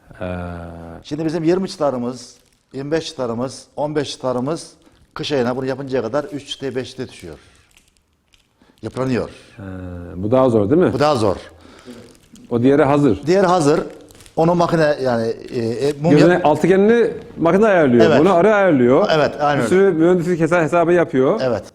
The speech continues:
Speaker 1: Bayağı zaman harcıyor.
Speaker 2: Evet.
Speaker 1: Tabii zaman değil sadece. Enerji harcıyor, emek harcıyor, bal da harcıyor. Evet.
Speaker 2: Şunu da öğrendim Mehmet abi. Arı buna bal yaptığı zaman ömrü kırk beş gün.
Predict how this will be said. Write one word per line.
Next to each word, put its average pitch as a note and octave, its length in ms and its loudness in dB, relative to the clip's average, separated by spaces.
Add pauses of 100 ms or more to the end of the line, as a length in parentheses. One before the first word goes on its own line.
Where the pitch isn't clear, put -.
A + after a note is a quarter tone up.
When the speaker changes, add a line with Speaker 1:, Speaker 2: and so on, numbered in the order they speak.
(140)
Speaker 1:
Bayağı D#3 180 2
zaman A#3 200 0
harcıyor. A#2 440 -4
Speaker 2:
Evet. A#2 220 0 (640)
Speaker 1:
Tabii C#3+ 140 0
zaman D#3 300 -2
değil G3 120 -2
sadece. C#3+ 500 -4 (380)
Enerji A2+ 340 -6
harcıyor, G#3 480 0 (500)
emek F3+ 260 -2
harcıyor, G#3+ 460 0 (220)
bal F3 320 0
da F3 100 2
harcıyor. A2+ 480 -4 (420)
Evet. F#3+ 200 -2 (160)
Speaker 2:
Şunu A3 340 0
da F3 60 4
öğrendim C#3+ 200 2
Mehmet D3 200 2
abi. C#3 200 4 (540)
Arı F3 280 2
buna G3 320 2
bal G3 280 0 (280)
yaptığı D#3 480 0
zaman C#3+ 460 0
ömrü F3 460 2 (180)
kırk D#3 200 -12
beş E3 200 -2
gün. E2+ 220 -14